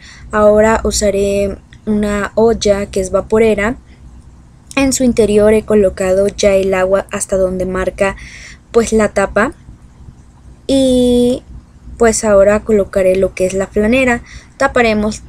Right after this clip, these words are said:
toda la olla y dejaré cocer por alrededor de sesenta a setenta y cinco minutos. Pasado el tiempo, destapamos y haremos la prueba del cuchillo.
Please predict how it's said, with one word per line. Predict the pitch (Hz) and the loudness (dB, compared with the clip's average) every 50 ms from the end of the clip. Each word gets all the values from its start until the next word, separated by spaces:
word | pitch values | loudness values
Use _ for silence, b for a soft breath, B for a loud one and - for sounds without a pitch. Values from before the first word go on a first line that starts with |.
| - | -2
toda | - 233 226 220 220 220 | 2 4 4 6 4 4
la | 226 226 226 220 | 2 2 2 2
olla | 226 226 220 190 214 220 262 302 302 - - - - - - - - - - - | 2 2 2 2 0 0 0 0 -4 -6 -14 -20 -20 -20 -18 -18 -18 -18 -16 -4
y | - 294 285 285 285 285 | -2 0 0 2 0 2
dejaré | 254 254 226 - 240 214 214 214 - | 2 2 0 0 -2 -2 -2 -2 0
cocer | - 226 220 233 208 208 - | -2 -4 0 0 -2 -2 0
por | 208 220 220 | -2 0 2
alrededor | 208 202 202 202 196 190 185 180 190 202 202 202 - | 2 2 2 0 0 2 2 2 4 2 2 2 2
de | 226 240 254 262 B B B B B | 2 4 4 2 B B B B B
sesenta | - - 226 214 - - 247 240 247 240 - | -2 0 0 0 2 0 0 0 0 0 -2
a | - - - 185 | -2 -2 -2 -2
setenta | - 202 185 - 202 190 185 190 | -2 -4 -4 -4 -4 -2 0 -2
y | 190 196 | -2 -2
cinco | - 214 208 208 202 208 208 | -2 -4 -4 -4 -2 -2 -2
minutos. | 208 202 190 185 185 185 180 - 180 - | -2 -2 -4 -4 -6 -6 -2 -2 -2 -4
Pasado | - - 208 208 - - 254 269 269 | 0 -2 0 0 0 0 2 2 2
el | 254 226 | 2 2
tiempo, | - 233 220 220 214 208 - - 226 262 B B B B B B B B | 0 0 2 2 2 2 2 2 0 0 B B B B B B B B
destapamos | 220 262 277 294 - - 254 214 - - 208 202 196 202 202 208 254 349 - - - - - - - - - - - - - - - - - - - - - - - - - - - - - - - - - | 4 4 4 4 2 0 -2 -2 0 0 0 0 0 -2 -2 -2 -2 -4 -6 -10 -18 -20 -20 -20 -20 -20 -20 -20 -20 -20 -20 -20 -20 -20 -20 -20 -18 -18 -18 -18 -18 -20 -20 -20 -20 -20 -20 -20 -20 -6 -2
y | 294 294 285 | 2 2 4
haremos | 254 233 233 233 226 247 240 247 | 4 4 2 2 2 0 0 0
la | 240 214 - | 0 0 2
prueba | 196 196 196 202 202 | 4 4 4 6 4
del | 202 208 214 208 | 4 2 2 0
cuchillo. | - 226 220 - - 311 285 254 254 254 254 | -4 -6 -2 2 2 2 4 4 2 0 0